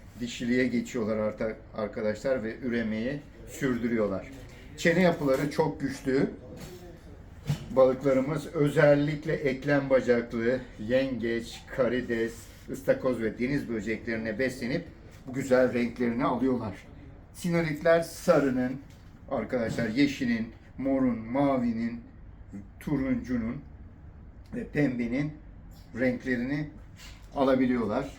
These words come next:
Görüyorsunuz. Ne kadar böcekle beslenirse bu renklerde o kadar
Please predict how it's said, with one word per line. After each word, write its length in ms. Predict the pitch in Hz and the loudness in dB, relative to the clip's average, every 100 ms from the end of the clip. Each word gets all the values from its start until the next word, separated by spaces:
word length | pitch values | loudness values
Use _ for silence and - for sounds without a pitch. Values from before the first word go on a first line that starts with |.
| - | -6
Görüyorsunuz. 760 | 127 113 113 - 110 139 - - - - - - - - - - - - - - - - - - - | -4 -2 -4 -6 -8 -10 -12 -18 -20 -20 -20 -20 -18 -18 -16 -18 -16 -16 -16 -14 -14 -14 -14 -14 -2
Ne 160 | 143 156 | 0 4
kadar 360 | 147 127 117 | 6 6 4
böcekle 480 | 120 110 117 127 113 | 0 -2 -2 -2 -2
beslenirse 640 | 117 - 117 110 - 147 147 - - | -2 -2 -4 -4 0 0 0 -6 -6
bu 120 | 120 | 0
renklerde 540 | 120 117 - 117 98 143 | 0 0 -2 -2 -2 -2
o 180 | 147 | -4
kadar 360 | - 104 120 139 | -2 0 0 0